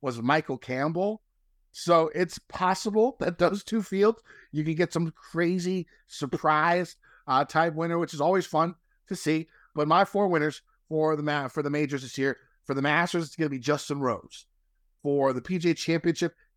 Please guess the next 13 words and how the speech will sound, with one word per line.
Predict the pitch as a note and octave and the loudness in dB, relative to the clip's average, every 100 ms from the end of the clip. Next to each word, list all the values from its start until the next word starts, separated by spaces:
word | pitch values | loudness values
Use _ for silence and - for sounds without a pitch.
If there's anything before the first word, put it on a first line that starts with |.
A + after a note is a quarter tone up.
| _ | _
Viktor | B2 C#3 C#3 | -6 -2 -2
Hovland. | B2 C3+ C#3 D#3 D#3 _ _ _ _ _ | 2 0 0 -4 -8 _ _ _ _ _
For | D3 C#3 B2 | -2 0 2
the | |
U | B2 D#3 | 2 2
S | D#3+ D#3+ | 2 2
Open, | D3+ D3 | 0 0
Brooks | B2+ C3+ - | -4 -8 -2
Koepka. | D#3+ D3 D#3 D3+ - _ _ _ | -2 -2 -4 -8 -12 _ _ _
For | C#3 | -4
the | C3 | 0
Open | C3 C#3 | 0 0
Championship, | B2+ - A2+ A2 - A#2+ | -4 -2 -2 -2 -4 -4